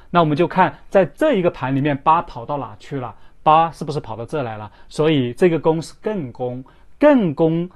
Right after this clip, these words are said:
在二零二零的穿山五黄就在乾宫，大家了解吗？这是第一种方式。第二种方式，就咱们顺飞的方式，顺飞。好，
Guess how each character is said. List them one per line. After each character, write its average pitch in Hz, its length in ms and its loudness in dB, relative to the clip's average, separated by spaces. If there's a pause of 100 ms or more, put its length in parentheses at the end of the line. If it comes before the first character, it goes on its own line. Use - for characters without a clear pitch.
在 170 400 2
二 202 260 4
零 143 220 0
二 170 240 -2
零 131 220 -2
的 135 120 -4
穿 151 240 -4
山 151 220 -4
五 107 140 -8
黄 120 400 -8
就 151 160 -6
在 123 180 -6
乾 139 380 -8
宫， 175 280 -2 (840)
大 131 120 -2
家 131 120 -2
了 123 120 -4
解 123 120 -6
吗？ 123 180 -4
这 143 100 -8
是 135 120 -6
第 135 100 -2
一 139 40 -2
种 117 140 -6
方 135 220 0
式。 139 220 -2 (920)
第 202 80 2
二 208 120 6
种 143 160 0
方 165 200 4
式， 165 260 2 (320)
就 147 120 -6
咱 127 160 -8
们 139 140 -4
顺 175 300 -2
飞 139 160 0
的 127 80 -2
方 131 200 -2
式， 123 240 -6
顺 160 240 -4
飞。 147 240 0
好， 127 400 -4